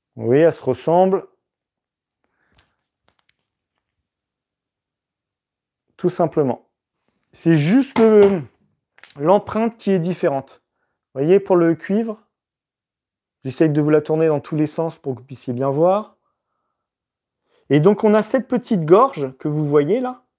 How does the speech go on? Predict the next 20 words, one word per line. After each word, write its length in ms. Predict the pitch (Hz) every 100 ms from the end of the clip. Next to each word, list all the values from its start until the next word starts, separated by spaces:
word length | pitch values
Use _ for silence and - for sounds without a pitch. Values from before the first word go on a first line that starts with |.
| _ _ _ _ _ _ _ _ _ _ _ _ _
La 140 | 135 151
petite 380 | 220 220 185 151
gorge, 300 | 185 247 202
il 80 |
va 100 | 180
falloir 300 | 165 180 180
tout 120 | - 208
simplement 640 | 214 - 202 202 208 - _ _ _ _
mettre 720 | 139 151 190 220 220 - - _ _ _
votre 440 | 127 131 160 - 151
thé, 280 | 151 180 190
votre 280 | 156 147
coude, 300 | - 185 180
votre 220 | 147 143 -
raccord, 420 | 147 - 156 -
peu 140 | 185
importe, 520 | 180 - 175 196 196 -
dans 260 | 120 160
la 160 | 214 202
gorge. 420 | 143 175 233 120